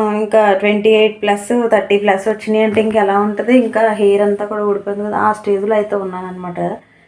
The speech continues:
చూసారు కదా, ఏం చేయాలో అర్థం అవ్వట్లేదు.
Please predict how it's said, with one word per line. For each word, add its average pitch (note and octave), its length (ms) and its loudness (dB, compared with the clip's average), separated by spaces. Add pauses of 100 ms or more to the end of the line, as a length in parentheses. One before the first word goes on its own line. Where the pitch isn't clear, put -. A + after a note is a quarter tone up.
(220)
చూసారు A#3 240 0
కదా, A3+ 280 -2 (960)
ఏం A#3+ 200 0 (100)
చేయాలో G#3+ 220 -2
అర్థం G3 340 -4
అవ్వట్లేదు. F#3+ 520 -2